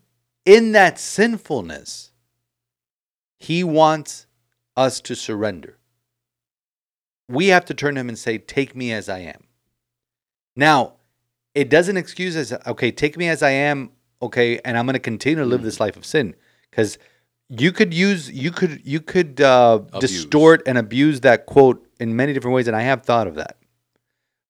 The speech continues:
Speaker 1: But if you say, "The Lord, take me as I am," then the Lord will do something great in you, and that sinfulness will go away.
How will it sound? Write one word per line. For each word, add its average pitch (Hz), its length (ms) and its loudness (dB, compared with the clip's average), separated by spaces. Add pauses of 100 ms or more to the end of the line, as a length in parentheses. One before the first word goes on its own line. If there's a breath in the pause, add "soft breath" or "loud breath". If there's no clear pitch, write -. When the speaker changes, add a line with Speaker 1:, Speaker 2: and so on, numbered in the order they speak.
Speaker 1:
But 113 380 2 (920)
if 190 340 6
you 196 160 -4
say, 180 180 -2
"The 156 80 0
Lord, 131 220 0
take 147 180 -4
me 143 80 -8
as 117 120 -4
I 127 60 2
am," 156 240 -2
then 170 140 4
the 160 80 -2
Lord 151 220 4
will 135 100 -2
do 131 120 -8
something 120 360 -8
great 113 200 0
in 110 160 -4
you, 185 240 0
and 120 200 -10
that 117 160 0
sinfulness 110 600 -8
will 95 80 -10
go 95 140 -4
away. 95 480 -4